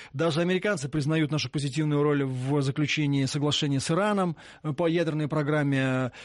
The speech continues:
У нас нет никаких абсолютно вопросов ни с одной из крупных стран, там, Китаем или Индией, или что-то в этом роде. То есть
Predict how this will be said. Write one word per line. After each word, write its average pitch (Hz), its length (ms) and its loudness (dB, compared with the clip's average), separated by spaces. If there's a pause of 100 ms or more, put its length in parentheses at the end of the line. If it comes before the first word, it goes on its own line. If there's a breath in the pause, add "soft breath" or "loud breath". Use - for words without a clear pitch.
(120 loud breath)
У 139 100 0
нас 170 200 0
нет 190 200 0
никаких 165 520 0
абсолютно 151 380 -2
вопросов 147 400 -2
ни 147 60 -2
с 147 80 -2
одной 151 180 0
из 139 80 -2
крупных 147 280 -2
стран, 156 240 0
там, 131 120 -2
Китаем 143 440 0
или 139 140 2
Индией, 131 380 0 (280 loud breath)
или 143 180 2
что-то 147 300 -2
в 147 40 2
этом 160 200 0
роде. 196 260 0
То 185 100 -2
есть - 220 -2